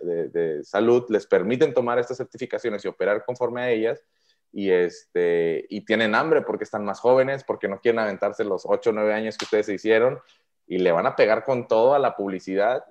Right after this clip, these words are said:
y, y es lo que están haciendo. Entonces, pues, ¿qué estamos haciendo acá, no? Entonces, ya nomás se quedó así como que, pues, "No, pues, no estamos haciendo nada". Le dije, "Pues, es que ahí radica el problema", ¿no? Entonces,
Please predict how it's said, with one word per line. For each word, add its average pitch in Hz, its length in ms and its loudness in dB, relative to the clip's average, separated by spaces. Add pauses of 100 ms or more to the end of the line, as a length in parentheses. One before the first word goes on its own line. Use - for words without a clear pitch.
y, 98 340 -12
y 98 160 -4
es 101 80 0
lo 131 100 -2
que 110 100 -6
están 95 200 -10
haciendo. 143 520 -8 (320)
Entonces, 104 680 2
pues, 92 220 -2
¿qué 104 80 -2
estamos 104 340 -6
haciendo 90 320 -8
acá, 107 260 -4
no? 92 140 -8
Entonces, 98 560 -6
ya 104 120 4
nomás 107 260 -4
se 113 100 -2
quedó 87 160 -4
así 101 180 -6
como 101 280 -8
que, - 100 -16
pues, - 240 -20 (100)
"No, 131 240 -8
pues, - 140 -14
no 78 60 -16
estamos - 280 -20
haciendo 64 220 -14
nada". 127 160 -8
Le 110 80 -6
dije, 92 120 -12
"Pues, - 260 -16
es - 80 -20
que 104 140 0
ahí 92 260 -4
radica 90 600 -4 (420)
el 85 120 -10
problema", 98 560 0
¿no? 90 160 -12
Entonces, 90 600 -4